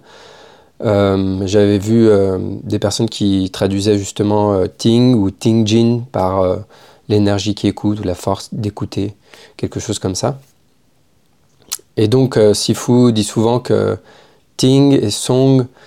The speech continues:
c'est les deux qualités vraiment primordiales, primaires, qu'on veut développer dans tous les arts internes. C'est un peu comme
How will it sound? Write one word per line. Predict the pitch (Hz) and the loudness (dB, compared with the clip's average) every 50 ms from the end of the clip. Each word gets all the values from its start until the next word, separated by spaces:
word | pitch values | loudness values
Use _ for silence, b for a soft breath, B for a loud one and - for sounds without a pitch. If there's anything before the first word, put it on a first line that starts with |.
| b b b b b | b b b b b
c'est | - - - - 110 104 104 101 101 101 98 98 98 104 - - | -16 -8 -2 2 4 4 4 4 2 2 0 0 -2 -4 -4 -4
les | 113 98 101 | -4 -4 -4
deux | 101 104 120 117 117 113 | 0 2 2 4 4 2
qualités | 113 - 113 113 110 110 - 120 113 | 2 2 2 2 0 0 0 0 0
vraiment | 107 104 104 113 110 113 113 113 113 113 113 - - - _ | 0 0 0 0 2 2 2 2 2 0 -2 -4 -8 -16 _
primordiales, | - - - 127 113 110 104 107 101 104 107 110 117 117 - | -10 -4 -2 0 2 2 0 0 0 2 2 2 2 0 -2
primaires, | - - 127 117 113 113 123 131 131 - b b b b b - | -4 -2 0 2 2 2 2 0 -2 -6 b b b b b -4
qu'on | - 104 | -2 0
veut | 98 104 | 0 0
développer | 104 107 107 98 101 101 - 123 113 | 2 2 2 0 0 0 0 0 0
dans | 104 98 | 0 -2
tous | - - 117 | -2 -2 0
les | 117 110 104 107 | 0 2 2 0
arts | 98 98 | -2 -2
internes. | 98 92 - 113 117 123 123 107 | -4 -2 -2 -2 0 0 -2 -4
C'est | - - 95 | -6 -6 -6
un | 90 | -6
peu | 90 - 120 107 | -4 -4 -4 -2
comme | - 104 95 92 92 | -2 -2 -4 -4 -6